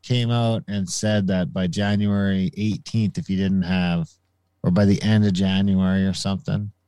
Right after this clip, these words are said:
if you didn't have three shots,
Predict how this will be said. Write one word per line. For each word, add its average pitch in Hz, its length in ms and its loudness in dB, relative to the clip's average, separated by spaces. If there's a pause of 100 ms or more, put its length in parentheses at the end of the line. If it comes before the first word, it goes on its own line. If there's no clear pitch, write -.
(720)
if - 160 -4
you 107 60 4
didn't 110 220 4
have 95 280 0
three 120 320 4
shots, 78 760 -2